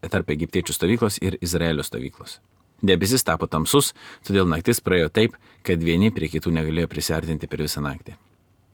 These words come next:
Tada Mozė ištiesė ranką viršum jūros. Pučiant stipriam rytų vėjui per visą naktį, Viešpats nuseklino jūrą ir pavertė ją sausa žeme. Kai vandenys buvo perskirti, izraelitai žengė į jūrą sausumą,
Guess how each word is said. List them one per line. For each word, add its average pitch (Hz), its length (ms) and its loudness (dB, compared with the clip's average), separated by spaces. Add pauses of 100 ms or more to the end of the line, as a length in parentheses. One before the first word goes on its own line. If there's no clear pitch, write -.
(200)
Tada 87 180 2
Mozė 110 320 4
ištiesė 113 360 2
ranką 101 200 2
viršum 95 300 2
jūros. 92 380 0
Pučiant 156 280 6
stipriam 117 380 2
rytų 101 260 2
vėjui 110 300 4
per 85 160 2
visą 92 240 2
naktį, 101 340 2
Viešpats 92 460 2
nuseklino 87 500 2
jūrą 107 380 4
ir 82 120 -2
pavertė 87 440 0
ją 78 120 0
sausa 73 300 -4
žeme. 73 320 -6 (360)
Kai 90 160 4
vandenys 92 400 4
buvo 85 240 2
perskirti, 95 480 0
izraelitai 80 480 0
žengė 82 320 2
į 92 160 2
jūrą 101 240 2
sausumą, 104 480 2